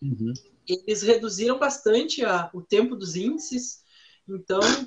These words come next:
Speaker 2: olha, seria uma utopia muito grande a gente achar que entrar numa maratona, estrear numa maratona e correr duas onze, duas dez de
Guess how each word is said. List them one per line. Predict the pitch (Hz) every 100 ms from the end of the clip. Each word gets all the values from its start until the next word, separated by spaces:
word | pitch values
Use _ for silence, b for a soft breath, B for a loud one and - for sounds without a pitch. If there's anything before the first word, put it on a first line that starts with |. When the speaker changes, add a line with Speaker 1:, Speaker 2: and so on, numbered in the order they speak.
| B B B B B
Speaker 2:
olha, | 233 370 403 -
seria | 240 240 320
uma | 359 370
utopia | 370 277 - 262 349 349
muito | 311 269 359 392 269
grande | 220 240 277 269
a |
gente | 247 247
achar | 233 220 220 247
que | 254
entrar | 240 208 240
numa | 233
maratona, | 220 220 - 185 202 247 254
estrear | 208 - 214 185 185 240
numa | 247
maratona | 208 208 190 180 202 240 247
e |
correr | 233 196 214 226
duas | 175 214 240 - 190
onze, | 185 247 208 170
duas | 170 202 175 160
dez | 170 220 226 - -
de | 196